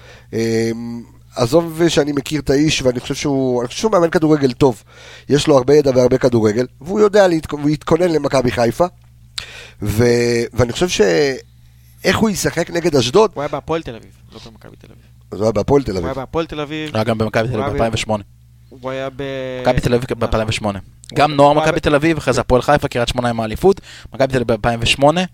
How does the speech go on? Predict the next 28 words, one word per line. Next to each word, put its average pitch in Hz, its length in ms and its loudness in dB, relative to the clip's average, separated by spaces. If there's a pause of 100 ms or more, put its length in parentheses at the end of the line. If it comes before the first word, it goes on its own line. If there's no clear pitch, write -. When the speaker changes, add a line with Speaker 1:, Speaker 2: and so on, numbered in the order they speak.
(360)
Speaker 3:
עונה 117 220 0
לא 117 60 2
טובה, 143 220 2
חזר 135 280 0
לקריית 147 320 0
Speaker 1:
רן 123 60 0
Speaker 3:
שמונה, 147 220 4
Speaker 1:
בן - 60 -4
Speaker 3:
ואז 113 100 2
Speaker 1:
שמעון, 151 240 4
אז 113 140 -6
אני 123 80 -2
אומר 127 120 0
שוב, 98 220 -6
רן 123 180 0
בן 143 140 -4
שמעון 123 300 -4
באמת, 123 300 -4
אה, 110 140 -4
שחקן, 120 460 -6
אה, 113 240 -2
שחקן, 104 240 -8
אני 95 80 -8
אומר, 90 220 -10
אה, 92 220 -10
היה 120 180 2
שחקן 104 280 -6
פנטסטי, 110 500 -2